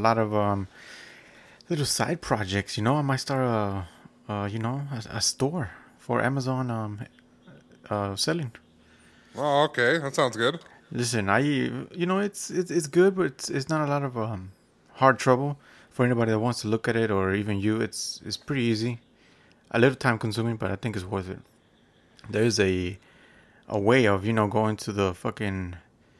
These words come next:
Speaker 1: uh, Walmart, wherever, getting shit on clearance. There's an app.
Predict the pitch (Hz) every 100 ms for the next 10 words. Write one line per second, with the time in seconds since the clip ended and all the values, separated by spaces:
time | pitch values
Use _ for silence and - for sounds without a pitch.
0 | _ _ _ _ 120 95 92 104 107 104
1 | 104 101 101 101 104 110 101 - 107 95
2 | 110 107 104 101 - 117 107 101 101 104
3 | -